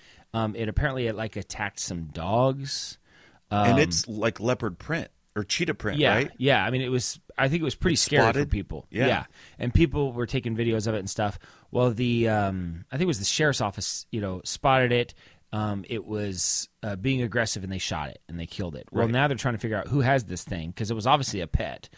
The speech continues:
Speaker 1: and they're trying to track it
Speaker 2: And
Speaker 1: down.
Speaker 2: the collar didn't have an address on it.
Speaker 1: Exactly. Do you know whose it was?
Speaker 2: I actually do.
Speaker 1: Well, I mean, have they
Speaker 2: I saw the story.
Speaker 1: So the story is that they went to Ezekiel Elliott's dad's house.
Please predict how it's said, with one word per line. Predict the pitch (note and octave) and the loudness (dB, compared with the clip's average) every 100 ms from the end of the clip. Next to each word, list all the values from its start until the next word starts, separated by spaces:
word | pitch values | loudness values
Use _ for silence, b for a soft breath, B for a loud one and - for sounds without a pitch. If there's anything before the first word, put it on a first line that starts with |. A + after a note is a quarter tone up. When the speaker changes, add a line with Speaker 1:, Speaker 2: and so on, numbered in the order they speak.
| B B B | B B B
Speaker 1:
and | G2+ | -6
they're | |
trying | G2 B2 G2+ | -2 -2 0
to | |
track | G#2+ G2 | -2 0
it | |
Speaker 2:
And | B2+ | 2
Speaker 1:
down. | B2+ | 4
Speaker 2:
the | |
collar | C3 C3 A#2 | 6 6 6
didn't | A#2 A2 | 4 2
have | G2 G2+ | -2 -2
an | F#2+ | -2
address | F#2+ E2+ B1 D2+ | -4 -4 -6 -6
on | A1+ | -10
it. | - - | -12 -8
Speaker 1:
Exactly. | G#2 F#2 F#2 F#2 D#2 - _ b b b b b _ - | -6 -4 -4 -6 -12 -16 _ b b b b b _ -10
Do | A2+ A#2+ | 0 2
you | B2 B2 | 4 4
know | B2 | 2
whose | A2+ A#2+ | 4 2
it | A2+ | 2
was? | A2 A#2 D3+ A#2+ | 0 0 -2 -2
Speaker 2:
I | |
actually | A2+ - F#2+ F#2 | -2 -2 -4 -6
do. | F#2+ G2 F#2+ b b | -8 -10 -12 b b
Speaker 1:
Well, | - C#3+ D3 C3+ _ _ - | 4 6 6 4 _ _ -2
I | |
mean, | C#3 C3+ | 2 4
have | D3+ | 6
they | D3 | 6
Speaker 2:
I | C3 | 6
saw | - E3+ | 8 8
the | B2+ | 8
story. | - B2+ A2+ G2 E2+ - | 0 2 4 4 0 -2
Speaker 1:
So | - E3+ | 0 2
the | D3+ | 2
story | - A#3+ G#3+ C#3+ | 4 6 8 8
is | C3 B2 | 4 4
that | C3 | 2
they | C#3 | 4
went | C#3 C#3 | 4 2
to | |
Ezekiel | A#2+ B2+ C#3+ C#3 | 0 2 2 2
Elliott's | A#2+ C3 A#2 G2+ | 4 2 0 -4
dad's | F#2+ G2 A2 A#2 F#2+ | -4 0 2 2 0
house. | F2 G1+ - - - | -6 -8 -8 -8 -8